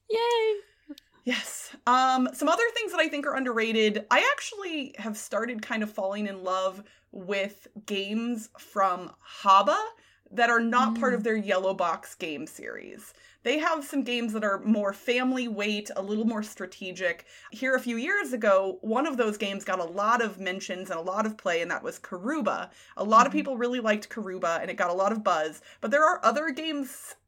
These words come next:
Speaker 2: similar in weight to Karuba that not as many people are talking about. Adventureland is kind of the top of that list for me. It is really, really fun. Uh, Mountains is another that I really like. And then the more recent release, Honga,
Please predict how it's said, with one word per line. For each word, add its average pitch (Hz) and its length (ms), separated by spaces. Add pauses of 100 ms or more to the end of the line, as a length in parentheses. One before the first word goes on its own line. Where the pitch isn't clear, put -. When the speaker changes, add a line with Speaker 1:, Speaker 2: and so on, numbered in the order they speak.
(180)
Speaker 2:
similar 294 640
in 240 240
weight 226 300
to - 200
Karuba 214 600 (320)
that - 260
not 277 240
as 494 140
many 403 200
people 294 320
are 202 80
talking 208 460
about. 120 380 (240)
Adventureland 294 880
is 220 120
kind 208 220
of 202 80
the - 80
top 185 300
of 214 80
that 208 240
list 185 240
for 233 120
me. 254 300
It 233 80
is 220 180
really, 202 520
really 180 240
fun. 175 500 (300)
Uh, 185 260
Mountains 294 1000
is 214 120
another 220 640
that 240 80
I 247 60
really 240 320
like. 220 400 (260)
And 214 220
then 214 240
the 208 160
more 208 240
recent 208 340
release, 185 440
Honga, 175 760